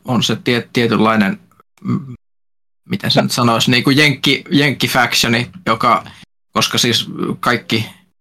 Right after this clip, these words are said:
korporaatiot hallitsee käytännössä tuossa versumissa enemmän Amerikkaa, ja se, ö, hallitusporukka yrittää enemmänkin päästä sinne kehiin. Et mä en tiedä, ne ehkä saattaa laajentaa, mua kiinnostaa nähdä, että siinähän on y-, muutamia semmosia vähän poliittisempia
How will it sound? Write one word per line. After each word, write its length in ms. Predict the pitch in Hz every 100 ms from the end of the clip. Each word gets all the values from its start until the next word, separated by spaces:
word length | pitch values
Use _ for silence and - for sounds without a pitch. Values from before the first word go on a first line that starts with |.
| _ _ _ _
korporaatiot 920 | 143 139 - 117 110 107 110 104 -
hallitsee 580 | - 110 117 120 - 113
käytännössä 520 | 113 107 - - -
tuossa 260 | - - - _ - - 95
versumissa 680 | 113 117 123 113 - - - _ _ _ _
enemmän 260 | - 113 107
Amerikkaa, 560 | 117 110 104 - 110
ja 100 | 107
se, 260 | 104 110 - _ 131
ö, 120 | 123 - _ _
hallitusporukka 920 | 123 131 120 117 - - 113 113 -
yrittää 440 | 110 117 - 117 110
enemmänkin 400 | 113 107 117 -
päästä 320 | 117 113 -
sinne 380 | - 123 110 110 - _ _ _ _ _ _ _ _
kehiin. 380 | - 117 - 180
Et 160 | -
mä 100 | 135
en 60 | 143
tiedä, 220 | 165 151
ne 200 | 156 143
ehkä 260 | 190 220 -
saattaa 440 | 196 160 - 156
laajentaa, 380 | 147 147 127 131
mua 120 | 127
kiinnostaa 440 | 131 151 127 - 123
nähdä, 220 | 135 131
että 160 | 117 -
siinähän 240 | 127 135
on 100 | 131
y-, 80 | 151
muutamia 400 | 135 165 143 127
semmosia 360 | 117 123 120 120
vähän 180 | 123 -
poliittisempia 840 | 139 131 123 104 113 - - -